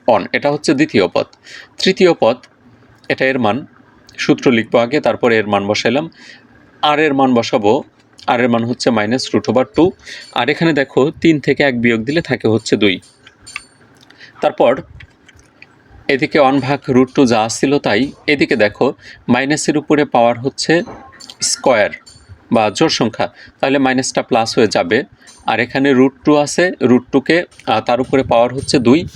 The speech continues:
আমরা দুইটা রুট টুকে গুণ আকারে লিখলাম। তো এখানে একটা রুট টুর সাথে একটা রুট টু ভাগ হয়ে যায়, তাহলে ওয়ানের সাথে রুট টু গুণন দিলে আমরা পাই root over two। আমরা তিনটি পদ কিন্তু নির্ণয় করে ফেলেছি, অতএব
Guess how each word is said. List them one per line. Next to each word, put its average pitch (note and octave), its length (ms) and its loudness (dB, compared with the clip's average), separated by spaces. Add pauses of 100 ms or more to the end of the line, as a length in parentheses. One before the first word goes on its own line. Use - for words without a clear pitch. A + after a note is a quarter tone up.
(640)
আমরা A#2+ 380 0
দুইটা B2+ 560 0
রুট B2 200 -2
টুকে E3 260 0
গুণ D3 160 0
আকারে G2 280 -2
লিখলাম। - 360 -6 (400)
তো D#3+ 60 2
এখানে D3+ 380 -2
একটা C#3+ 280 -2
রুট D3 180 -2 (100)
টুর D3 100 0
সাথে C#3 280 0
একটা - 220 -2
রুট B2+ 200 -4
টু C3 80 0
ভাগ A#2 280 -4
হয়ে G#2 200 2
যায়, - 220 0 (320)
তাহলে C#3 300 0
ওয়ানের C3+ 240 0
সাথে C3+ 300 -2
রুট A#2+ 200 -2
টু C3+ 100 0
গুণন A#2 260 2
দিলে C#3 180 0
আমরা G#2+ 220 -2
পাই E3 240 -2
root - 160 0
over - 220 0 (140)
two। - 100 -2 (720)
আমরা D#3 220 0
তিনটি E3 320 -4
পদ D3 240 0
কিন্তু C3+ 240 2
নির্ণয় A#2+ 320 2
করে C#3+ 200 0
ফেলেছি, A2 480 -2 (100)
অতএব D#3+ 320 0